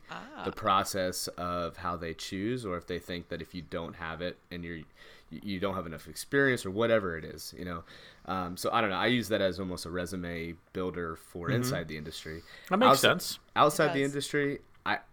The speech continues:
Speaker 2: I don't, I agree. I, I, I agree. I don't think that there's any client
Speaker 3: Okay.
Speaker 2: of mine that's, that's looked at me and said, Oh, you know, it's between you and the guy that has a cas, you know, your
Speaker 1: <laughs>
Speaker 2: mass or whatever, you know, and selected an order for that reason. It's, it's never come up,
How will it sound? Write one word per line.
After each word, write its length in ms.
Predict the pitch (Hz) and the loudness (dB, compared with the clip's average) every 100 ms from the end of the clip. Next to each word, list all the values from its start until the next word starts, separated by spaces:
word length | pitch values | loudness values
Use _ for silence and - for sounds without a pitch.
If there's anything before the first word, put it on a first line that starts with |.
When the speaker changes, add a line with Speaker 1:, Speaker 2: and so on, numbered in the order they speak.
| _ | _
Speaker 2:
I 120 | 104 131 | 0 2
don't, 240 | 147 - - - - - | 0 -2 -8 -20 -8 0
I 80 | 127 | 2
agree. 320 | 139 139 - | 2 0 0
I, 140 | 98 110 | 0 2
I, 140 | 117 117 | 4 4
I 80 | 110 | 2
agree. 260 | 117 92 | 2 0
I 60 | 82 | -2
don't 120 | 98 | -4
think 180 | 98 98 | -6 -8
that 100 | 87 | -6
there's 160 | 98 95 | -4 -4
any 160 | 95 | -6
client 300 | 90 - 95 | -6 -2 0
Speaker 3:
Okay. 80 | 92 | 0
Speaker 2:
of 60 | 92 | -2
mine 240 | 92 92 | -2 -2
that's, 260 | 90 - - - - - - | -4 -8 -12 -14 -20 -16 -8
that's 180 | 95 101 | -4 -4
looked 160 | 92 | -4
at 80 | 90 | -6
me 120 | 92 | -6
and 80 | 90 | -6
said, 260 | - 87 80 | -6 -8 -4
Oh, 260 | 110 117 - - - - - - - _ | -2 -2 -6 -18 -20 -20 -20 -20 -20 _
you 80 | 90 | -10
know, 100 | 90 | -8
it's 100 | 87 | -8
between 300 | 90 110 95 | -8 -6 -2
you 200 | 95 113 | 0 0
and 80 | 104 | 0
the 40 | |
guy 180 | 101 104 | 0 0
that 100 | 104 | 0
has 120 | 104 | -4
a 40 | - | -8
cas, 540 | 110 104 - - - | -6 -6 -8 -12 -12
you 80 | 87 | -8
know, 120 | 85 | -6
your 320 | 87 85 87 87 | -4 -4 -4 -2
Speaker 1:
<laughs> 40 | |
Speaker 2:
mass 480 | 101 104 95 - 277 - - - | 2 2 2 -2 -6 -10 -18 -6
or 280 | 98 95 92 | 0 2 2
whatever, 480 | 95 107 113 92 85 - - | 4 4 4 2 -2 -12 -12
you 80 | - | -2
know, 160 | 98 76 - | 0 0 -2
and 300 | 104 92 90 | -2 -2 -4
selected 560 | - 107 107 - 95 | 0 2 2 0 -2
an 140 | 92 90 | -2 0
order 280 | 104 107 | 0 0
for 160 | 82 - | -4 -8
that 220 | - - | -10 -8
reason. 320 | 78 73 - - | -6 -8 -10 -6
It's, 380 | 95 - - - - | -6 -6 -12 -10 -8
it's 140 | 107 | -2
never 240 | 110 90 | -2 -4
come 200 | 85 87 | -8 -10
up, 180 | 73 - | -8 -10